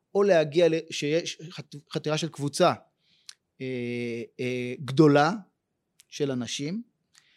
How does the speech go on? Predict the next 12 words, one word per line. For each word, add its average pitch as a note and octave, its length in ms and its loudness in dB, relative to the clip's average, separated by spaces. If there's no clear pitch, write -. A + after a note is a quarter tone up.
להגיע, D3 560 4
אה, D3+ 200 0
בעלת D3+ 320 2
סולידריות D3+ 880 2
ומאפיינים C#3+ 840 0
של, C#3+ 280 0
אה, B2+ 500 -4
אה, B2 140 -6
שיתוף C#3+ 360 -6
כזה C#3 280 -2
או B2+ 100 -2
אחר. D#3 320 -10